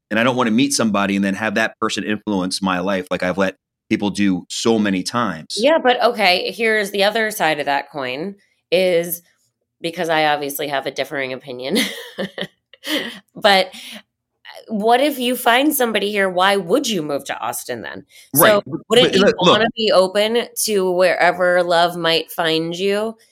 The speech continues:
Speaker 1: Yeah. If, look, if I run into somebody and I meet somebody organically and it fucking happens, and I, of course, I believe that that's the universe telling me this is the per-, you know, I,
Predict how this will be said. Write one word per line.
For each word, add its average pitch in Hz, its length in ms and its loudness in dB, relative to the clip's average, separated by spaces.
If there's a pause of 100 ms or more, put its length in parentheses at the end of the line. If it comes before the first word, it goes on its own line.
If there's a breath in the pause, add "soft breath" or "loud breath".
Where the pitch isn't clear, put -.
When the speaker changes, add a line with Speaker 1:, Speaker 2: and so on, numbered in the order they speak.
(120)
Speaker 1:
Yeah. 131 420 0
If, 185 220 2
look, 208 200 2
if 139 120 -2
I 175 140 2
run 196 200 0
into 170 180 -2
somebody 120 460 0
and 113 80 -2
I 127 80 0
meet 127 240 -2
somebody 110 380 -2
organically 104 640 -4
and 98 80 -2
it - 120 -10
fucking 101 280 -4
happens, 131 440 -4
and 147 140 -4
I, 147 240 -2 (140)
of 127 180 -2
course, - 240 0
I 123 80 4
believe 120 320 2
that 110 160 2
that's 110 200 0
the 104 60 -4
universe 107 420 -2
telling 107 280 -4
me 110 80 -2
this 104 200 -6
is 95 120 -8
the 98 80 -10
per-, 107 220 -4
you 110 160 -4
know, 110 200 -4 (380)
I, 127 60 2